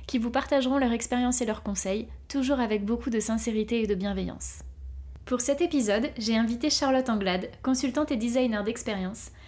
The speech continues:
afin d'aborder la thématique de l'expérience client.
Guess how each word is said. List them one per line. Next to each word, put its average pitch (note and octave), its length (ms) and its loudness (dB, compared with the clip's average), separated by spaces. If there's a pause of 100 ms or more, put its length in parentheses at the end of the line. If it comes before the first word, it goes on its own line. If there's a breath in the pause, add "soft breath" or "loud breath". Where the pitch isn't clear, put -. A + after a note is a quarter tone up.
(220 loud breath)
afin B3+ 260 2
d'aborder A#3+ 360 2
la A#3 120 0
thématique A#3+ 500 0
de A3 80 2
l'expérience A#3+ 540 0
client. - 260 -8